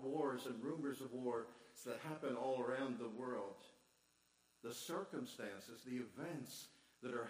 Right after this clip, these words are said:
happening in our lives, do we really have a world and life view in terms of the way that we think <laughs> and the way that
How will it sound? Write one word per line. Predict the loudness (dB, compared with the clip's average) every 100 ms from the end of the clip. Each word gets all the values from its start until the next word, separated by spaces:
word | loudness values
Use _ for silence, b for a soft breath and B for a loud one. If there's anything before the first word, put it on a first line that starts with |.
| -2
happening | -2 -2 -2 0
in | 0 2
our | 0 0
lives, | -2 -4 -6 -8 -12 B B B B _ _ _ _ _ _ _ _
do | -4 0
we | 0 0
really | 2 2 4 2
have | 0 -2 -4 -4
a | -4 -6 -2
world | 0 2 2 0 -2 -4
and | -2
life | -2 -2 -4 -10 -6
view | -4 -4 -6 -10 B B B B _
in | -8 -6
terms | -4 -2 -2 -4
of | -6
the | -4 -2
way | -2
that | -2 -6
we | -8 -10 -6
think | -4 -4
<laughs> | -8 -16 -20 -20 _ _ _ _ _ _ -20 -18 -18 -20 _ -20 -12 -6
and | -4
the | -2
way | 0 0 0
that | -2